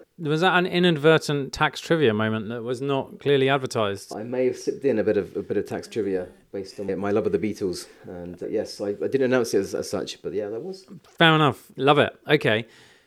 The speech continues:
Speaker 1: Do you wanna go off-piste and say if you don't, but we had a brief chat before we came on about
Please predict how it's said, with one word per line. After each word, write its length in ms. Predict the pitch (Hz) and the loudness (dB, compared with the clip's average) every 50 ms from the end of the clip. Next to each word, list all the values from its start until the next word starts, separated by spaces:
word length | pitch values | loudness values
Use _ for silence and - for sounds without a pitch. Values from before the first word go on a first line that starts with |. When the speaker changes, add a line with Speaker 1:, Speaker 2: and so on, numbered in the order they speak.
| _ _ _ _ - | _ _ _ _ -2
Speaker 1:
Do 100 | - 180 | 2 4
you 100 | 185 196 | 6 6
wanna 480 | 208 214 208 208 202 196 196 196 190 175 | 6 6 6 6 6 4 2 2 0 0
go 300 | 147 180 175 175 175 170 | 2 4 4 4 4 4
off-piste 640 | 160 165 - - - - 165 165 170 170 170 - - | 2 0 -2 -2 -4 -4 -4 -2 -2 -4 -6 -8 -10
and 380 | - 117 117 117 120 117 113 113 - | -8 -8 -6 -6 -6 -8 -10 -10 -10
say 220 | - - 135 131 127 | -6 -2 0 0 0
if 120 | 113 - | 0 -2
you 80 | 117 110 | -4 -2
don't, 380 | 123 139 123 113 104 90 - - | 0 0 0 0 -2 -4 -6 -4
but 140 | 120 127 127 | -2 -2 0
we 180 | 135 147 147 | 2 2 2
had 140 | 131 139 147 | 2 2 2
a 220 | 139 131 123 113 - - _ _ - | 2 2 2 0 -2 -8 _ _ -4
brief 200 | 139 135 123 - | -4 -4 -4 -2
chat 400 | - - 123 110 - - - - | -2 0 0 0 -2 -6 -12 -12
before 240 | - 104 - 127 120 | -10 -8 -4 -2 -2
we 100 | 110 107 | -2 -4
came 240 | - - 117 117 127 | -4 -6 -4 -4 -2
on 180 | 131 117 104 | -2 -2 -4
about 380 | 101 107 113 113 110 107 104 | -2 -2 -2 0 0 -2 -4